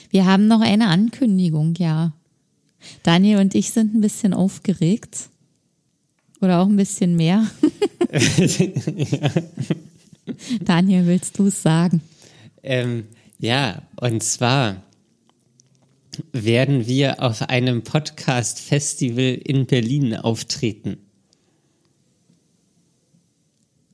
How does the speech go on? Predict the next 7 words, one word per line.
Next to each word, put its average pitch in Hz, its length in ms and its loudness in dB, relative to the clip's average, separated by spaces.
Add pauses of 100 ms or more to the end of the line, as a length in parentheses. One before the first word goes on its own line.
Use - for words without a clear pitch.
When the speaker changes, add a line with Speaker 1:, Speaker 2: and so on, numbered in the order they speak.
(180)
Speaker 1:
Voraussichtlich. 165 880 0
Speaker 2:
Es, - 140 -18
voraussichtlich. 113 1040 -2 (580)
Wir 143 180 2
sind 165 400 0
wirklich, 165 840 -2
es, - 460 -4